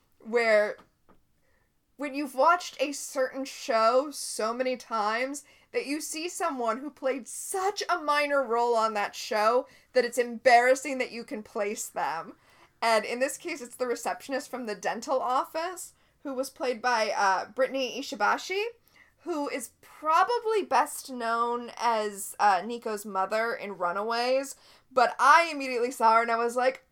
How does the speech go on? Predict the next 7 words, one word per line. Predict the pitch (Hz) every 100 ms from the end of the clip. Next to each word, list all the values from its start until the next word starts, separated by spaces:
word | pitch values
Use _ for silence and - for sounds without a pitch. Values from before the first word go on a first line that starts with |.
| -
"Oh, | 359 554 571 523 440 339 254 - - _ _ _ _ _ _ -
it's | 403 415
Cindy, | - - - 494 539 466 359 220 190 _ -
the | 226 320
hot | - - 480 571 -
waitress | 294 285 - - - 285 233 294 - - - -
from, | - 392 330 311 285 254